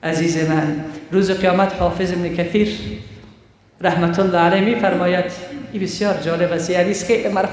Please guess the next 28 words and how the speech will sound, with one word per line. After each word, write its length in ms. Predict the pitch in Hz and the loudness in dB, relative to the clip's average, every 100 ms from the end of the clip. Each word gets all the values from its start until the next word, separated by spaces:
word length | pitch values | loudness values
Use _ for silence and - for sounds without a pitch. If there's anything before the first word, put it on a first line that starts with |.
| - | -2
خود 160 | 262 | 0
مرا 220 | 202 175 160 - - - - - - | 2 0 -2 -6 -14 -16 -16 -14 -2
خیلی 240 | 208 175 | 2 2
امیدوار 580 | 170 170 165 156 160 - | 4 4 4 2 0 -2
کرده، 320 | 160 151 147 - - - 170 | -4 -4 -6 -10 -18 -14 -2
جوانا 400 | 175 175 180 214 | 2 4 6 6
را 80 | 202 | 4
امیدوار 680 | 170 170 170 160 175 185 175 | 2 0 0 2 4 4 4
می‌کنه 260 | 156 151 | -2 -2
این 180 | 151 147 | -2 -2
حدیث. 360 | 151 151 - - - - - | -2 -4 -6 -10 -16 -20 -2
حافظ 320 | 190 185 208 202 | 2 4 4 4
ابن 160 | 190 | 2
کثیر 300 | 185 185 214 | 2 2 2
می‌فرماید 640 | 202 208 190 180 185 196 | 2 4 4 4 4 4
روز 180 | 202 190 | 4 2
قیامت 420 | 196 196 185 208 220 220 - - - - - - - - - - | 2 4 4 4 2 -4 -8 -12 -14 -18 -20 -20 -20 -20 -18 0
در 140 | 185 180 | 4 4
میدان 380 | 180 185 208 202 | 6 4 4 4
عرصات 600 | 196 185 180 - 220 214 214 - - - 165 | 4 4 2 4 4 4 -2 -8 -12 -12 0
بنده‌ای 380 | 185 185 196 208 | 2 4 6 6
را 120 | 196 | 6
نزدیک 500 | 185 180 190 214 - | 2 0 0 0 0
ترازو 340 | 180 180 175 | 2 2 2
می‌آورند، 640 | 208 233 214 214 214 214 214 - - - - - - | 2 4 6 6 4 2 -4 -8 -14 -16 -18 -14 0
عملش 440 | 170 175 208 202 196 190 - - 185 | 4 6 6 4 2 2 -2 -6 2
وزن 280 | 196 190 170 | 4 4 0
می‌کنند 460 | 165 156 165 170 | 0 -2 -2 -2